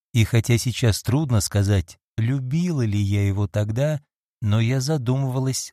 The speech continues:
о своем замужестве. Долго я ничего не отвечала ему и не говорила о его предложении в семье.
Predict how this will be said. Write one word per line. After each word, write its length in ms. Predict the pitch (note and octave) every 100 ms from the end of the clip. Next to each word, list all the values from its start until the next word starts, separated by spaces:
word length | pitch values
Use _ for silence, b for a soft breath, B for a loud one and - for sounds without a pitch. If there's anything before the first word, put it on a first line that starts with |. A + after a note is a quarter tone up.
| -
о 80 | G#2+
своем 420 | - F2 F#2 F#2
замужестве. 800 | A2+ C#3 C#3+ F#2+ - D2 C2+ - _ _ _ _ _ _ G2+
Долго 360 | C3 F3+ C#3+
я 160 | D3+ D3+
ничего 360 | C#3+ - C#3+
не 120 | C#3+ B2+
отвечала 520 | G2+ G#2 - D#3+ D#3
ему 420 | D3 C#3 C#3 B2+ _
и 120 | B2
не 140 | B2+ A2
говорила 580 | G#2 G2+ G2 C3 C3 C3
о 140 | A2+
его 300 | G2+ F#2+ G2
предложении 880 | - F#2+ F#2 F#2 D#2+ E2 E2+ E2 F2+
в 80 | F2+
семье. 560 | - A2+ B2+ D3 F#2